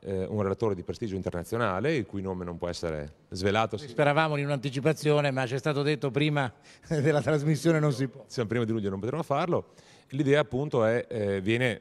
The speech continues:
Speaker 1: eh, ai presidenti, anche in ragione,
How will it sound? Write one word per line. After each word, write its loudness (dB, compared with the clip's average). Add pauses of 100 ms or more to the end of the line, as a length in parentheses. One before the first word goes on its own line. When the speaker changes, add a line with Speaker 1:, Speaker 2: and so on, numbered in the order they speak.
Speaker 1:
eh, -8
ai -6
presidenti, -2
anche -4
in 2
ragione, 0